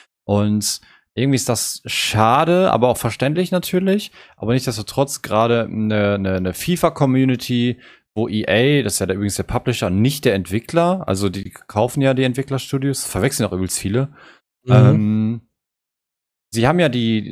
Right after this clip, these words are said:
Speaker 1: nehmen wir jetzt als Beispiel fifa oder auch Call of Duty, ähm, wobei in Call of Duty könnte ich auch mehr zu sagen, ich bin absolut der, der Call of Duty-Fan. Ähm,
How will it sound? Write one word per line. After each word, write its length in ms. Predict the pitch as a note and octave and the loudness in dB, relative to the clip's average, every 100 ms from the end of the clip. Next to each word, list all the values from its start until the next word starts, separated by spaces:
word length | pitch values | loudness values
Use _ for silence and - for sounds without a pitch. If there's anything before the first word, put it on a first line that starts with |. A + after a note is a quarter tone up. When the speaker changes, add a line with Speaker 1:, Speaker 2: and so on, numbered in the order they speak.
| A2+ A2 | -10 -8
Speaker 1:
nehmen 180 | A#2+ C3+ | -4 0
wir 60 | B2 | -2
jetzt 120 | - | -2
als 140 | G#2 | -4
Beispiel 300 | - A#2 - | 0 -2 -2
fifa 440 | - - D#3 E3+ D#3+ | -8 -6 -2 2 4
oder 200 | A2+ G2+ | 4 2
auch 100 | - | 2
Call 140 | G2+ | -2
of 120 | F#2 | 0
Duty, 460 | - C3+ D#3 D#3 D3 - _ _ - | -4 -2 0 0 -2 -12 _ _ -4
ähm, 340 | G#2+ G#2+ G#2 | 0 0 0
wobei 200 | G2 G#2+ | 0 0
in 80 | A2 | 0
Call 80 | A2 | -2
of 60 | G#2+ | -2
Duty 100 | A2 | -2
könnte 180 | A2 | -2
ich 120 | G#2 G2+ | -2 -2
auch 60 | |
mehr 220 | F#2+ A#2 | 0 0
zu 140 | C3 C3 | -2 -4
sagen, 320 | A#2 B2 B2 | -2 0 0
ich 80 | A2 | -4
bin 140 | G2+ | -4
absolut 260 | G2 - G2 | -4 -4 -4
der, 220 | F#2 F#2 | -4 -2
der 140 | F#2 | -4
Call 160 | - G2 | -2 -4
of 40 | |
Duty-Fan. 460 | - B2 - B2 B2+ - - _ _ - | -2 -6 -4 -4 -6 -16 -20 _ _ -2
Ähm, 720 | A2 G#2+ G#2+ G#2 G#2+ G#2 G#2 | 0 2 2 0 0 0 -4